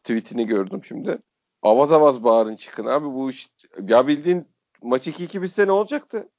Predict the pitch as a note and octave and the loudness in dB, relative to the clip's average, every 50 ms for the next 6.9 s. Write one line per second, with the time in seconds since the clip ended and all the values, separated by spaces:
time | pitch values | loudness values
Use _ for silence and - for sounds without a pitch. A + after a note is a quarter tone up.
0 | _ _ _ _ _ - C#3+ E3+ F3+ G3 F#3+ - E3+ D#3 C#3+ D#3+ F#3 F#3 F3+ E3+ | _ _ _ _ _ 0 2 4 4 2 0 2 -2 -2 2 4 4 4 4 2
1 | D#3+ F#3+ G3 - _ _ _ _ _ _ _ - - - - - - G#2+ A2+ A#2 | 0 -2 -6 -8 _ _ _ _ _ _ _ -12 -12 -12 -12 -12 -4 0 2 2
2 | A#2+ - A2 G2+ _ _ _ _ _ _ G#2+ G#2+ B2 E3 F#3+ F#3+ - - C3 - | 2 0 -4 -10 _ _ _ _ _ _ -4 0 2 2 0 0 0 -4 -6 -6
3 | - C#3 D3 C#3+ D3+ E3+ G#3 G#3+ - F#3+ - - C3 A#2+ A#2 A2+ A2 G2+ G2 F#2 | -4 -2 0 0 0 0 -4 -4 -6 -6 -6 -4 -8 -8 -6 -6 -6 -8 -10 -10
4 | F#2+ F#2+ - _ _ _ _ _ _ _ - A2 A2 D3+ D#3+ D#3+ D#3+ - E3 D3+ | -12 -16 -18 _ _ _ _ _ _ _ -4 0 2 2 0 0 -2 -2 0 0
5 | D3+ E3 F#3+ F#3+ F#3+ F#3 - - C#3+ C#3+ C3+ B2+ A#2 B2+ C3 C#3+ D#3+ D#3 - _ | 0 0 -4 -4 -4 -8 -8 -6 -6 -4 -4 -2 2 4 4 4 2 0 -6 _
6 | _ - C3 B2 C3 E3 F3+ G3 F3+ E3+ D#3+ D3 D3 C#3+ D3 E3+ A#3 A3+ | _ -4 -4 0 2 2 2 2 2 0 0 0 -4 -6 -4 -4 -4 -6